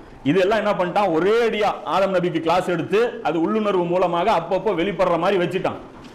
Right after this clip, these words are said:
அதே சமயம் மனித குலம் வளர்ச்சி அடைய அடைய எப்படி அவர்களுடைய மெட்டீரியல் தேவை அதிகமாச்சோ, மெட்டீரியல் சார்ந்து மனிதனுக்கு எப்படி நிர்பந்தமான சூழ்நிலைகள் ஏற்பட்டுச்சோ, அதே மாதிரி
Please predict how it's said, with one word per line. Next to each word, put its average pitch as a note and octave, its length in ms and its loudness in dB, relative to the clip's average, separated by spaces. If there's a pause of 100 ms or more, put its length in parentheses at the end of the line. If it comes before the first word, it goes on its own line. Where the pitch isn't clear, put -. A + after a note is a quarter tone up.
அதே G#3 340 2
சமயம் F#3 600 -2
மனித F#3+ 380 0
குலம் F3 320 0
வளர்ச்சி F3 400 0
அடைய D#3 320 0
அடைய D3 480 -2 (340)
எப்படி G#3+ 440 0
அவர்களுடைய F#3 500 0
மெட்டீரியல் G#3 600 0
தேவை F#3 360 0 (340)
அதிகமாச்சோ, F#3 580 0 (640)
மெட்டீரியல் G#3+ 420 0
சார்ந்து G#3 420 0
மனிதனுக்கு G3+ 580 -2
எப்படி G3 280 0
நிர்பந்தமான G3 600 0
சூழ்நிலைகள் F#3 560 0
ஏற்பட்டுச்சோ, E3 500 0 (360)
அதே E3+ 360 0
மாதிரி E3 720 0